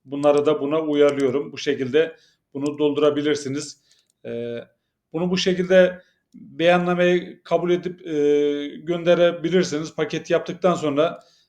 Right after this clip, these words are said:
e, "Ben sözleşmelerin beyannamesinde ayrı vereceğim, çok karışmasın." derseniz, yani tavsiyem toplu verin beyannameyi ama ayrı ayrı verecekseniz, e,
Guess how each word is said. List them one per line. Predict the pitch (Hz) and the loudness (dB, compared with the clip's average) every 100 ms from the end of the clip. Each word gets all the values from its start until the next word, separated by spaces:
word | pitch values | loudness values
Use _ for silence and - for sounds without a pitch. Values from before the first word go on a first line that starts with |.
| _ 135 | _ -6
e, | 135 135 135 135 135 | -2 0 -2 -4 -2
"Ben | 170 | -2
sözleşmelerin | 170 170 165 160 170 165 165 160 165 160 160 143 | -2 -6 -4 -4 -4 2 2 2 -4 -12 -12 -2
beyannamesinde | 160 156 156 151 151 160 165 160 - _ _ - | 0 0 0 -2 -4 -2 0 -2 -8 _ _ 0
ayrı | 156 160 151 | 2 4 6
vereceğim, | 139 120 135 127 | 6 4 0 -2
çok | 123 139 - | -6 -8 0
karışmasın." | 151 147 151 143 147 143 | 0 0 -2 -2 -2 -2
derseniz, | 165 139 139 156 - _ _ _ _ | 0 0 -2 -4 -10 _ _ _ _
yani | 139 143 - | -8 -6 -2
tavsiyem | 170 165 180 180 | 0 2 2 0
toplu | 175 170 175 143 | 0 -4 0 2
verin | 139 123 | 2 2
beyannameyi | 131 135 139 156 180 175 165 | 0 0 -2 -2 -2 -4 -4
ama | 151 147 165 180 _ _ _ | -2 0 -2 -6 _ _ _
ayrı | 147 156 160 | 0 2 4
ayrı | 160 165 | 2 2
verecekseniz, | 165 160 165 - 143 165 - _ _ _ _ 131 | 2 0 -2 0 -2 -2 -10 _ _ _ _ -10
e, | 127 131 | -8 -8